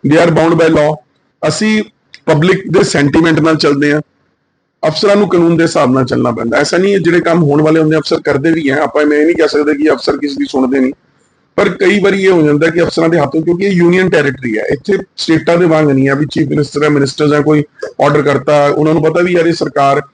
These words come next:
ਇਹਦੀ ਕੋਈ ਨੀਤੀ ਬਣਾ ਦੇਗੀ, ਕੋਈ ਪਾਲਿਸੀ ਬਣਾ ਦੇਗੀ। ਇੱਥੇ ਤਾਂ ਕਿਉਂਕਿ ਹੋਮ ਮਿਨਿਸਟਰੀ ਦੇ under ਆਉਂਦਾ ਸਾਰਾ ਕੁਛ, ਬਹੁਤ ਲੰਬਾ ਪ੍ਰੋਸੀਜਰ ਹੈ, ਬਹੁਤ ਲੰਬਾ ਪ੍ਰੋਸੈਸ ਹੈ, ਬਹੁਤ ਜ਼ਿਆਦਾ ਰੈੱਡ ਟੇਪਿਜ਼ਮ ਹੈ,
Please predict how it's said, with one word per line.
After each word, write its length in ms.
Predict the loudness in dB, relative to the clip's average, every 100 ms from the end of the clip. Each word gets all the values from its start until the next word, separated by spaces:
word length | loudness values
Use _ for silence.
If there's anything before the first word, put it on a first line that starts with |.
| _ _ _ -6
ਇਹਦੀ 280 | -2 0 -2
ਕੋਈ 240 | -2 0
ਨੀਤੀ 300 | 2 0 0
ਬਣਾ 200 | 0 0
ਦੇਗੀ, 200 | 0 -2
ਕੋਈ 140 | -2
ਪਾਲਿਸੀ 380 | 0 0 0 -2
ਬਣਾ 180 | 0 0
ਦੇਗੀ। 220 | -2 -4 -4
ਇੱਥੇ 180 | -2 -2
ਤਾਂ 100 | -2
ਕਿਉਂਕਿ 240 | -2 0
ਹੋਮ 220 | 2 2 2
ਮਿਨਿਸਟਰੀ 360 | 0 -2 -4
ਦੇ 140 | 0 0
under 180 | 2
ਆਉਂਦਾ 240 | 0 2 0
ਸਾਰਾ 280 | 0 -2 -2
ਕੁਛ, 240 | -6 -10 _ _ _ _ -4
ਬਹੁਤ 220 | -2 0
ਲੰਬਾ 240 | 0 0
ਪ੍ਰੋਸੀਜਰ 460 | 0 -2 -4 -2 0
ਹੈ, 80 | 0
ਬਹੁਤ 240 | 0 0
ਲੰਬਾ 240 | 0 0 0
ਪ੍ਰੋਸੈਸ 480 | -2 -2 -4 -2
ਹੈ, 100 | -2
ਬਹੁਤ 260 | 0 -2 0
ਜ਼ਿਆਦਾ 300 | 0 0 0
ਰੈੱਡ 200 | 0 -2
ਟੇਪਿਜ਼ਮ 440 | -4 -2 -4
ਹੈ, 40 | -2